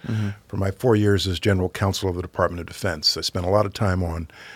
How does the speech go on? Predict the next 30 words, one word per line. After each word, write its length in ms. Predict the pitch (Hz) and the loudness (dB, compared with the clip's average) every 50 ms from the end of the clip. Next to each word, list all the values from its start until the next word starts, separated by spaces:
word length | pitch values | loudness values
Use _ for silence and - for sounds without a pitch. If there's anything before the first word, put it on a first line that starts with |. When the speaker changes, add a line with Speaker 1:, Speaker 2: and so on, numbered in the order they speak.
| - - _ _ _ _ _ _ _ _ | -20 -20 _ _ _ _ _ _ _ _
Speaker 2:
counterterrorism 720 | - 110 101 101 98 - - 110 104 101 95 87 95 92 | 4 6 6 6 6 4 4 6 6 6 4 4 2 4
issues, 420 | 98 98 - - 101 92 92 90 82 | 4 2 2 2 0 0 0 0 2
national 380 | 95 98 101 95 - - 98 | 2 4 4 4 2 0 -2
security 420 | 87 - - - 101 95 95 95 92 | -4 -2 2 2 2 4 4 2 0
issues 500 | 92 87 - - 92 90 87 85 - - | -2 -2 -2 -2 -2 -4 -4 -4 -6 -8
generally. 680 | - 95 - 104 98 90 85 80 85 85 85 87 - _ _ _ - - - - - - - - - _ | -8 -2 0 0 2 2 0 -2 -4 -4 -8 -8 -12 _ _ _ -20 -20 -20 -20 -20 -20 -20 -20 -10 _
And 100 | - 98 | 0 2
I 280 | 98 98 98 95 92 - _ _ _ | 4 4 4 2 0 -4 _ _ _
said 260 | - - - 135 135 | -2 4 4 6 6
in 100 | 117 104 | 6 4
speeches 540 | 98 - - - 151 156 151 - 107 92 92 | 2 0 0 0 0 0 0 0 -2 0 0
when 80 | 98 95 | 0 0
I 140 | 95 95 | 0 0
was 120 | 95 95 92 | -2 -2 -4
Secretary 560 | - - - 151 165 - - - - 95 90 | -4 0 0 0 0 0 -4 -2 2 2 2
of 100 | 87 82 | 2 2
Homeland 340 | 90 87 85 87 82 85 - | -2 -4 -4 -4 -6 -6 -8
Security 420 | - - 90 82 82 85 90 90 - - - - - - - - - _ _ | -6 -4 -2 -2 -2 -2 -6 -8 -12 -18 -20 -18 -18 -18 -20 -20 -20 _ _
that 160 | 113 110 - | -2 -2 -2
counterterrorism 760 | - - 120 117 110 98 - 120 117 107 104 95 87 95 90 | 4 6 6 6 6 4 4 4 4 6 4 4 2 0 -2
should 200 | - - 104 92 | 0 -2 0 0
remain 440 | 101 95 98 101 101 101 98 98 92 | 2 4 4 4 4 4 4 2 0
the 60 | 87 | -2
cornerstone 920 | - - - - 135 135 123 110 95 - - 104 95 87 90 87 90 87 - - - - - - - _ _ - | -4 -8 -2 2 4 4 4 4 2 0 0 2 2 4 4 2 0 -2 -6 -12 -20 -20 -20 -20 -20 _ _ 0
of 540 | 104 104 98 95 95 92 90 85 92 95 | 2 4 4 4 4 2 0 -2 -8 -8
the 260 | 90 95 92 90 87 82 - | -6 -6 -4 -6 -8 -10 -6
D 220 | - 110 113 117 110 | -4 -2 -2 0 0
H 260 | 95 92 92 - - | -2 -2 -2 -2 -2
S 480 | 95 90 82 - - - - - - - | -2 0 0 -2 -2 -2 -4 -6 -8 -6
mission. 460 | 107 107 98 - - - 78 78 78 | -2 0 0 0 0 -2 -6 -12 -14